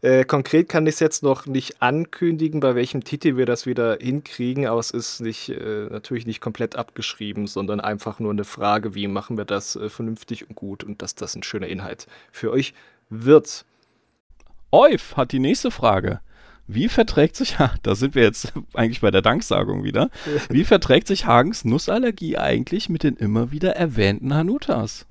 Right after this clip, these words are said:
Speaker 1: Das ist auch ein guter Punkt. Der Timberwolf hat sich tatsächlich zwischendurch schon per P N entschuldigt, weil er dachte, es war eine doofe Idee. Nein, war es überhaupt nicht,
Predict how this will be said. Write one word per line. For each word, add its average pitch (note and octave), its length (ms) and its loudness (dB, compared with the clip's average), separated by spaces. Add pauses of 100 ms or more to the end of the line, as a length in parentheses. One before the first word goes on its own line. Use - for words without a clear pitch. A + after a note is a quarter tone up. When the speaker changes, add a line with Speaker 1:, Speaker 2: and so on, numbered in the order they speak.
Speaker 1:
Das A#2 100 -8
ist C#3 60 4
auch C#3+ 80 8
ein C#3+ 100 -2
guter D#3+ 260 2
Punkt. F3 300 2
Der F3 100 4
Timberwolf D#3+ 420 6
hat D3 100 -2
sich C#3+ 120 -8
tatsächlich D3 400 0
zwischendurch C3+ 380 -2
schon C3+ 160 -4
per A#2 220 -4
P - 180 -4
N C#3 220 0
entschuldigt, C#3+ 520 0
weil A#2+ 80 0
er A#2 60 0
dachte, C3 300 -2
es - 100 -10
war A#2+ 140 0
eine A#2 160 -4
doofe C#3 300 -2
Idee. G#2 260 -4
Nein, G3+ 240 6
war G3 80 6
es - 80 0
überhaupt F#3+ 360 0
nicht, C3+ 220 -2